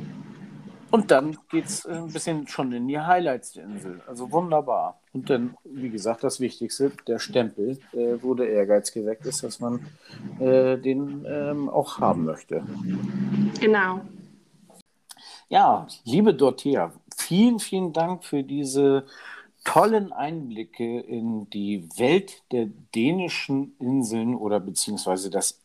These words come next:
Speaker 1: Inselreich Dänemark, von dem ich inzwischen Bürger bin. Äh, Steffen möchte Bürger werden,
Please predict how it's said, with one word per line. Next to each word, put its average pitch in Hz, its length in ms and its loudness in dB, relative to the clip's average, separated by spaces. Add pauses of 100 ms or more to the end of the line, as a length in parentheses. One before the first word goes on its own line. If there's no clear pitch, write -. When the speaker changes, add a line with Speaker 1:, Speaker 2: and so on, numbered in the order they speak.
Speaker 1:
Inselreich 180 680 4
Dänemark, 101 540 0
von 104 160 -6
dem 95 340 -6
ich 226 220 0
inzwischen 196 560 0
Bürger 139 320 6
bin. 127 280 0 (420)
Äh, 120 240 2
Steffen 131 500 0
möchte 196 480 4 (140)
Bürger 151 380 4
werden, 139 420 2